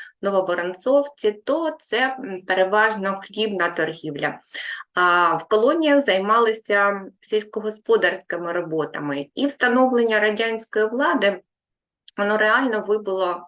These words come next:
е, економічні, скажімо так, можливості для існування колоністів. Так, звичайно, е, підтримка, е, організацій, О Зет,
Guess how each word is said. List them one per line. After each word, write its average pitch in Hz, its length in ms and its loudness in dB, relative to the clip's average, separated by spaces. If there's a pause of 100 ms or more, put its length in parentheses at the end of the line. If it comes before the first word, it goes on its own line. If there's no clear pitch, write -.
(120)
е, 165 180 -10
економічні, 226 760 -4
скажімо 180 460 -6
так, 180 420 -2 (260)
можливості 202 800 0
для 214 460 0
існування 185 800 -2
колоністів. 175 840 -6 (880)
Так, 294 320 2
звичайно, 220 800 2 (760)
е, 185 240 0
підтримка, 233 840 0
е, 220 240 -12 (380)
організацій, 202 960 -2
О 190 80 -4
Зет, 233 440 -2